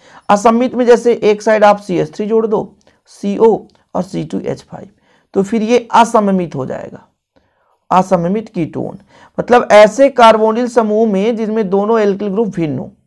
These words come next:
तो उसे फिर हम क्या बोलेंगे बच्चों? असममित। क्या बोलेंगे?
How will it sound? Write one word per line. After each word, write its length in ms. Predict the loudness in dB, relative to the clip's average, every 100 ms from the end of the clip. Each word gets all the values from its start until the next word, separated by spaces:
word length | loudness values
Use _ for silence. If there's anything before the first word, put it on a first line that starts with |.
| _ _ _ _ _ _
तो 60 | -10
उसे 200 | -6 -4
फिर 160 | 0
हम 100 | -2
क्या 180 | 0 0
बोलेंगे 280 | 0 -2 -4
बच्चों? 380 | -10 -4 -4 -4 _ _ _ _ -2
असममित। 720 | 2 2 -2 -6 -6 -8 -10 _ _
क्या 120 | 0
बोलेंगे? 420 | 2 0 -2 -4